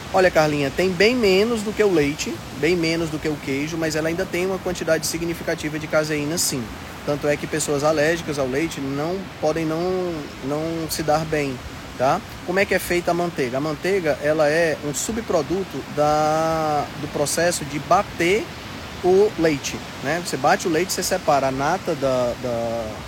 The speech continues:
da estrutura da, do leite, né? Da estrutura aquosa do leite, você separa a gordura e aí essa gordura é transformada em manteiga também através de você bater, né? Então, se você, é, se você tem alergia à caseína,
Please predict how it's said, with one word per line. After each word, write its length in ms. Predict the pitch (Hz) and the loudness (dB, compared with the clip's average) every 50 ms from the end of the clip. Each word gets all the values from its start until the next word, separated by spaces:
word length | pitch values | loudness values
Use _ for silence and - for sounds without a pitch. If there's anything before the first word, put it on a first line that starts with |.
| - - - - - - - | -12 -14 -14 -14 -12 -8 -4
da 40 | 131 | -2
estrutura 520 | 135 - - - 135 - - 147 135 135 120 | -2 -2 0 -2 -4 -4 -2 -2 0 0 0
da, 260 | 117 123 117 117 104 117 | 0 0 0 0 -2 -2
do 120 | 117 127 123 | -4 -2 0
leite, 300 | 127 147 196 226 - 147 | 0 0 0 -2 -2 -4
né? 120 | 135 131 | -4 -2
Da 80 | 127 127 | -2 -4
estrutura 340 | 123 - 135 - 131 127 127 | -4 -4 -6 -4 -4 -4 -4
aquosa 400 | - - 135 123 120 117 131 135 | -4 -2 -2 -2 -2 -2 -4 -4
do 100 | 151 170 | -2 0
leite, 320 | 160 147 160 196 208 - | 0 0 0 0 -2 -4
você 160 | - - - | -8 -6 -2
separa 380 | - 156 147 - 147 139 131 143 | -2 -2 0 2 2 2 4 2
a 20 | |
gordura 460 | 147 185 196 190 175 180 190 214 233 - - - - - - - | 2 0 0 0 2 4 4 4 4 2 -4 -10 -12 -12 -4 2
e 80 | 165 | 4
aí 160 | 175 170 170 175 | 4 6 6 4
essa 180 | 185 - 208 | 4 2 2
gordura 360 | 190 190 180 170 156 165 170 | 2 2 0 0 0 0 -2
é 20 | 175 | -2
transformada 580 | - - 180 175 - 175 165 156 147 147 151 | -2 -2 -4 -2 -2 -2 0 0 0 0 0
em 40 | 160 | -2
manteiga 360 | 160 165 156 143 147 147 160 | -2 -2 -2 -2 -2 -4 -4
também 400 | 151 - 175 160 139 139 143 151 - - - - - | -2 -2 -2 0 0 0 -2 -2 -6 -8 -12 -10 -4
através 600 | - 143 - 151 147 139 147 147 151 151 - - - | -4 -2 0 0 2 2 2 2 2 0 -2 -4 -4
de 80 | 139 143 | -4 -4
você 240 | 147 147 - 156 | -2 -2 -2 -2
bater, 460 | 147 151 165 170 165 - - 123 107 107 110 | 0 0 0 0 0 -2 -6 -6 -6 -6 -6
né? 100 | 120 147 180 - - - - - - - - - | -6 -6 -8 -8 -10 -12 -12 -12 -12 -10 -8 -6
Então, 580 | 135 139 123 - 165 185 220 233 226 185 147 127 - | -4 -4 -2 0 0 2 2 2 2 0 0 -2 -4
se 200 | - - - 190 | -4 -4 -2 -2
você, 760 | 202 214 226 220 202 - - - 165 156 156 151 147 143 135 - | 0 2 2 2 2 2 -2 0 0 0 2 2 2 2 0 0
é, 720 | 143 135 135 135 131 127 127 123 123 123 120 120 117 113 | 0 0 2 2 0 0 0 -2 -2 -2 -2 -2 -4 -4
se 100 | - - | -4 -4
você 180 | 143 139 - 160 | -4 -4 -4 -4
tem 160 | 151 165 165 | -2 0 0
alergia 360 | 180 185 170 151 139 139 139 | 2 2 2 0 0 0 -2
à 20 | 135 | 0
caseína, 580 | - 139 131 131 127 131 160 185 175 151 131 | 0 -2 -2 0 -2 -2 0 0 -2 -2 -4